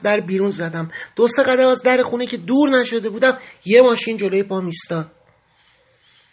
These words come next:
نمیتونستم راه برم، باید سوار یه ماشینی میشدم. یه ماشین شخصی بود. نگاه کردم، یک آدم بسیار متشخص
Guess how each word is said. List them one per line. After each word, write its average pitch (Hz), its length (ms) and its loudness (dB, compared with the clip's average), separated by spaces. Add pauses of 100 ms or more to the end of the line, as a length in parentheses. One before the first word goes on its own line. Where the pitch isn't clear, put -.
(680)
نمیتونستم 180 720 2
راه 151 240 -4
برم، 151 280 -8
باید 190 320 0
سوار 196 300 -2
یه 214 140 -2
ماشینی 185 380 -6
میشدم. 165 460 -8
یه 214 140 0
ماشین 208 360 -4
شخصی 202 400 -8
بود. 190 180 -8
نگاه 196 340 -2
کردم، 185 440 -10 (560)
یک 240 440 -4
آدم 226 520 -4 (280)
بسیار 214 840 -4
متشخص 196 1080 -4